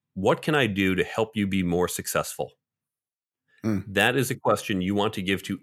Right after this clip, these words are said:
Speaker 1: everyone you are meeting who are your
Speaker 2: Nice.
Speaker 1: coworkers, because you're establishing, "I want to help you." That's a great way to start a relationship.
Speaker 2: Nice. Yeah, I like that. <laughs> I would love to, I mean, that's the thing. I would love to be able to respond to that to somebody new,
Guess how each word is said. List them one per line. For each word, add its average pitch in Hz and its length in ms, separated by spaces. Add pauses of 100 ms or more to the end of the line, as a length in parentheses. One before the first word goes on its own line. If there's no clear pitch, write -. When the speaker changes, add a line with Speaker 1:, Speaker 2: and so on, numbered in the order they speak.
(100)
Speaker 1:
everyone 117 440
you 117 120
are 120 60
meeting 98 300
who 87 80
are 98 60
your 90 80
Speaker 2:
Nice. - 60
Speaker 1:
coworkers, 71 560
because 85 260
you're 82 120
establishing, 101 840 (1000)
"I 95 100
want 85 280
to 78 60
help 78 300
you." 69 300
That's - 240
a 101 40
great 104 460
way 98 160
to 73 80
start 76 280
a 69 40
relationship. 65 560 (800)
Speaker 2:
Nice. - 480 (540)
Yeah, 90 240 (160)
I 104 80
like 104 240
that. 90 300 (440)
<laughs> - 720
I 147 100
would 208 120
love 202 180
to, - 220
I - 20
mean, 190 140
that's 220 200
the 208 100
thing. 226 260
I 120 140
would 147 120
love 147 220
to 151 100
be 131 140
able 131 140
to 117 80
respond 123 520
to - 80
that - 200
to - 80
somebody 110 600
new, - 380